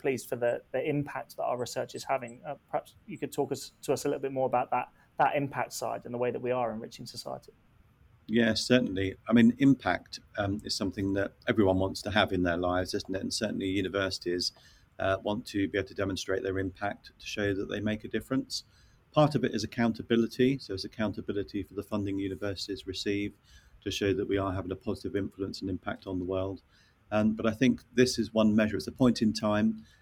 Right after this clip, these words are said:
Speaker 2: Um, I would say that the impact, uh, that we have scored incredibly highly in, in this Research Excellence Framework assessment, um, is not just over that seven-year period. These things do take longer to build,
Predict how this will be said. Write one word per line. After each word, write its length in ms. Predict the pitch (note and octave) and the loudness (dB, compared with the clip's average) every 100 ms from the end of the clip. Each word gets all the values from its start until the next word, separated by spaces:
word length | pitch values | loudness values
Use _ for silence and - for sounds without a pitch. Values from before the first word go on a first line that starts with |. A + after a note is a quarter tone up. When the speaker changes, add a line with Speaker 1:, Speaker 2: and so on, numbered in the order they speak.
| _ _ - | _ _ -2
Speaker 2:
Um, 300 | G2+ G#2 G#2+ - | 0 0 0 -2
I 80 | G#2+ | -2
would 140 | G2+ | 0
say 180 | A2+ G#2 | 2 2
that 220 | G2+ - | 2 0
the 80 | A2 | 4
impact, 560 | A2+ G#2+ G#2+ - - - | 4 4 -2 -4 -10 -10
uh, 280 | G#2 G2+ G2+ - | -4 -2 -4 -4
that 160 | F#2+ G2 | -6 -4
we 160 | G#2 | -2
have 240 | F#2 G2+ F2+ | -2 -4 -6
scored 300 | - G2+ G2 | -4 -2 -2
incredibly 520 | F#2+ F#2 G2+ F#2+ F#2+ | -4 -4 -4 -2 -4
highly 420 | G2+ G#2 G2+ F2+ | 0 0 2 0
in, 240 | E2+ E2+ F#2 _ _ _ - | 0 -4 -8 _ _ _ -8
in 140 | F#2+ | 0
this 240 | A2+ A2 | 0 0
Research 360 | - - F#2 - | -6 -8 -8 -6
Excellence 320 | F#2 - F2+ | -8 -10 -12
Framework 420 | - F2+ F2 E2+ | -8 -4 -4 -6
assessment, 640 | F#2 - F2+ - F2+ A2+ - _ _ _ _ | -10 -8 -8 -8 -8 -8 -10 _ _ _ _
um, 280 | F#2 F#2+ G2 - | -2 -2 -2 -4
is 420 | G2+ G2+ G2 - - | -2 0 0 -4 0
not 180 | A2 | -2
just 200 | G2 F#2+ | -2 -2
over 180 | A2+ G#2 | 0 0
that 180 | A2+ - | 0 -2
seven-year 440 | - A2 A2 A2 | -4 -2 0 0
period. 500 | A2 A#2+ A2+ A2+ A#2+ - - | -2 -2 0 0 -2 -4 -4
These 260 | G#2 G2 | -2 -2
things 320 | - G#2 G2+ - | -4 -4 -6 -4
do 160 | G#2 | -4
take 260 | G2 G2+ - | -4 -6 -2
longer 360 | G#2 G#2+ G#2+ | 2 4 2
to 120 | G#2 - | 0 -2
build, 380 | G#2 G#2 A2 | 0 2 0